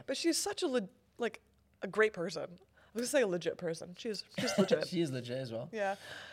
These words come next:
Speaker 1: Um, and, like, like, very comfortable to be with her, right?
Speaker 2: Yeah.
Speaker 1: And so, like, we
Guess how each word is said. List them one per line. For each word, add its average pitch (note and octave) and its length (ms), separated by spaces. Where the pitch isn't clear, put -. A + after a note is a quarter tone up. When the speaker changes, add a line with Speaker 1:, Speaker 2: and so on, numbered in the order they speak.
Speaker 1:
Um, G3+ 300
and, C4+ 160
like, - 400
like, A3 120
very B3+ 200
comfortable B3 440
to B3 80
be F#3+ 100
with A#3 160
her, D#4 120
right? A#3 320
Speaker 2:
Yeah. - 120
Speaker 1:
And A#3 120
so, G3 340
like, G3 120
we G3 260